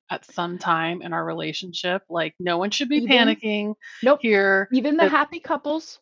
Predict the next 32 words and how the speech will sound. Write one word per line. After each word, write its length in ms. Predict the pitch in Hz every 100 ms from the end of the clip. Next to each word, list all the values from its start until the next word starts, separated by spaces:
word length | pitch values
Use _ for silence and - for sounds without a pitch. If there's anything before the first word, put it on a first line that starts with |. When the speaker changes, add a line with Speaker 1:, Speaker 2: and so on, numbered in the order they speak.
| _
Speaker 1:
Mm-hmm. 340 | 196 - 175 175 175 _
Speaker 2:
that 180 | 240 -
marriages 480 | 202 190 196 262 285
lasted 520 | 269 233 - 233 226 - _ _ _ _ _ -
had 360 | - 233 214
these. 360 | 165 - - _
But 140 | 202 180
what 160 | 190 185
he 120 | 254
will 80 | 254
say 520 | - 302 226 190 - _ _ _ _ -
is 260 | 202 170 _ -
the 80 | 185
happy 480 | 185 196 208 226
couples 420 | 214 - 180 196 190
that 140 | 185
lasted 500 | 170 175 - 226 202
did 120 | 175
not 340 | 175 175 185 - _ _
usually 340 | 190 180 175
have 320 | 170 170 160 -
contempt. 500 | 170 - - - _ _ _ _
They 100 | 185
did 120 | 180
not 420 | 185 175 175 185 -
Speaker 1:
Mm-hmm. 140 | 190 - _ -
Speaker 2:
disrespect 760 | 196 - - - 180 220 - -
in 160 | 226
those 240 | 233 277 -
ways, 300 | 196 175 - - -
but 460 | 196 302 214 - - _ _ _
occasionally 880 | 240 - - 269 254 285 285 285